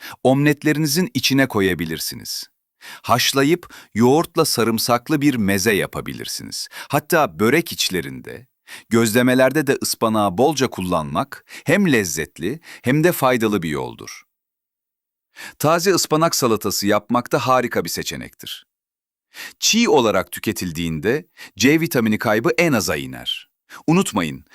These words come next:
ıspanağı pişirirken çok uzun süre ateşte bırakmamak, vitamin değerlerini korumak açısından önemlidir. Hafifçe kavurmak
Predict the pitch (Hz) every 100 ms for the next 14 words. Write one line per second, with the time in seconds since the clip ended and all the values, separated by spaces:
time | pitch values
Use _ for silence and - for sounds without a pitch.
0 | - - - - 151 170 165 143 135 135
1 | 127 135 127 - - 240 202 151 170 170
2 | 143 123 117 - 113 - 95 110 165 -
3 | 90 101 - - - - - 143 160 160
4 | 127 110 101 98 95 90 - 120 156 -
5 | 98 - 101 101 127 - 101 85 71 65
6 | - - _ _ _ _ - - - 208
7 | 202 226 - 139 107 92 76 80 156 -
8 | -